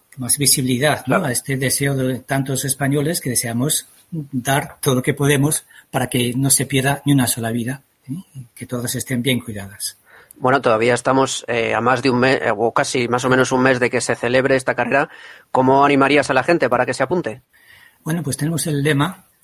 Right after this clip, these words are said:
Speaker 1: que, que dice que el que corre por la vida corre dos veces, ¿eh? De manera que todo deportista, ¿eh? Pues ya, ya sabe que cuando corre, pues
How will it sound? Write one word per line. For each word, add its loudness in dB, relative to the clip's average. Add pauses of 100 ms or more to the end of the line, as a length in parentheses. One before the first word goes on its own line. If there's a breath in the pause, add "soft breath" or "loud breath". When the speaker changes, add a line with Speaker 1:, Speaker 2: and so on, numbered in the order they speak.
(100)
Speaker 1:
que, -10
que -8
dice -4
que -2
el -4
que -4
corre -2
por -2
la 0
vida -2
corre -2
dos 0
veces, -4 (380 soft breath)
¿eh? -6 (380 loud breath)
De -8
manera 0
que -4
todo 0
deportista, -2 (220)
¿eh? -6 (240)
Pues -4
ya, -4 (100)
ya -4
sabe 0
que -2
cuando -4
corre, -2
pues -2